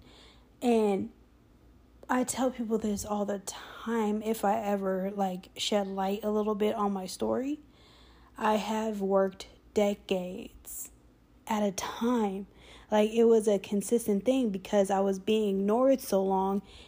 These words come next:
and I was being isolated for so long. It's like, I had to work on myself. I had to look in the mirror every day because nobody was telling me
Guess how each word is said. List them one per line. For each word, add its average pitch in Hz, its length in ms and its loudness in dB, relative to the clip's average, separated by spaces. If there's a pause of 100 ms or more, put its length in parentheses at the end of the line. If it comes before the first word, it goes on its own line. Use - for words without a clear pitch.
(140)
and 220 100 0
I 220 40 2
was 208 140 2
being 220 420 2
isolated 214 560 0
for 190 120 -4
so 190 220 -2
long. 190 420 -2 (280)
It's 214 140 -4
like, 202 120 0
I 196 140 2
had 214 340 0
to 233 80 6
work 196 220 2
on 185 100 0
myself. 190 240 -2
I 202 140 0
had 220 120 4
to 202 60 -6
look 208 260 2
in 240 80 2
the 208 60 2
mirror 196 220 2
every 196 220 2
day 196 120 2
because 190 260 -2
nobody 220 280 4
was 190 180 -4
telling 302 420 2
me 202 300 0